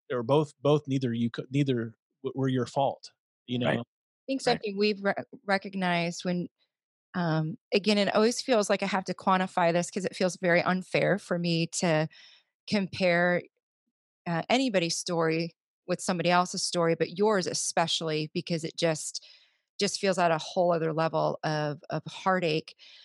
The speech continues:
Speaker 2: Um, but sin will never make sense.
Speaker 3: No,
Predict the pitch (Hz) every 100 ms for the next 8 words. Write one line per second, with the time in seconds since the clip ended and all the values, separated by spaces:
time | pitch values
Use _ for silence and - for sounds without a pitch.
0 | _ _ _ - 165 156 160 - _ _
1 | _ _ _ _ _ - 208 - - 285
2 | 285 208 180 170 160 147 - - 139 -
3 | - - - _ - 80 69 69